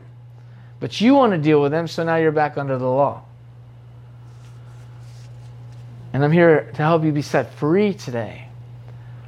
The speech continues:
Free from your family, free from your own self, and free from whatever so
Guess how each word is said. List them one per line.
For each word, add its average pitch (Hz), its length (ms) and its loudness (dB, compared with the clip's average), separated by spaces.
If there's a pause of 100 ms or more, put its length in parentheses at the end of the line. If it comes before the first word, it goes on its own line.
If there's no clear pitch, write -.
(140)
Free 165 340 4
from 143 200 -4
your 117 100 -2
family, 190 560 2
free 165 220 0
from 139 280 -4 (420)
your 131 180 4
own 185 200 4
self, 202 480 0 (380)
and 139 160 -8
free 190 460 4 (600)
from 156 200 0
whatever 160 640 2 (340)
so 190 360 -2